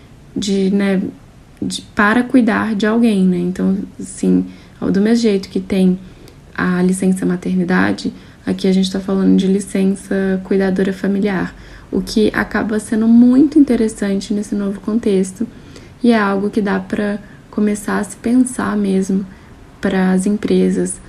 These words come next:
terem no seu radar aí de benefícios pros colaboradores, porque cada vez mais a gente vai lidar com cuidadoras familiares que tão lidando, né,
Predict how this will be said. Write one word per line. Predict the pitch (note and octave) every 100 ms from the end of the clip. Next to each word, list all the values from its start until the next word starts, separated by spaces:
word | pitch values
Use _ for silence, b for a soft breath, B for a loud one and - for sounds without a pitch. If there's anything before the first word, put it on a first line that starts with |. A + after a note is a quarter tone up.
| B B - -
terem | G3+ G3 G3 G3+ G#3 -
no | G3+
seu | F#3+ G3+
radar | G#3 G3+ G3+ F3+ F#3 F3+
aí | F3+ F3+
de | F#3
benefícios | F#3 F#3 F#3+ - C4+ - -
pros | - F#3 F#3 -
colaboradores, | - F#3+ F3+ F#3+ G3 G#3 F3+ F3+ - B B B
porque | - G3
cada | F#3+ A3 A3+ A#3+
vez | A#3 A3
mais | G#3 F#3 F#3+ F#3+ -
a |
gente | F#3+ G3 -
vai | G3
lidar | G3 F#3 F3+
com | F#3 F#3+
cuidadoras | F#3+ F#3 F#3 F#3+ F#3 F#3
familiares | F3+ F3+ F3+ F3 F#3+ G#3 - B B B -
que | -
tão | - - A3+ C4+
lidando, | D4+ A3 G3+ G3 F#3+ F#3+
né, | F#3+ G3